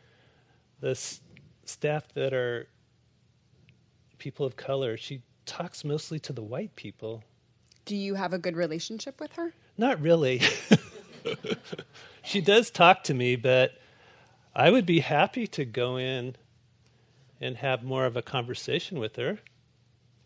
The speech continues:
Speaker 1: Should we go right now?
Speaker 2: Yeah, okay.
Speaker 1: Yeah?
Speaker 2: Yeah.
Speaker 1: Okay.
Speaker 2: Okay.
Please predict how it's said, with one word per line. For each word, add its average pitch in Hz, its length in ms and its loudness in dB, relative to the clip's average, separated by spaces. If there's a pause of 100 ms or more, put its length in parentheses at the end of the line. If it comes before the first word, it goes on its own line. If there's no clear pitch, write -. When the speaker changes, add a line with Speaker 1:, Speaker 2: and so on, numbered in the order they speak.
(540)
Speaker 1:
Should - 120 -12
we 165 60 -2
go 151 120 0
right 147 160 2
now? 170 300 0 (1700)
Speaker 2:
Yeah, 269 180 -4 (320)
okay. 226 160 -10
Speaker 1:
Yeah? 156 220 6 (400)
Speaker 2:
Yeah. - 80 -20 (460)
Speaker 1:
Okay. 302 280 4 (120)
Speaker 2:
Okay. 175 160 -20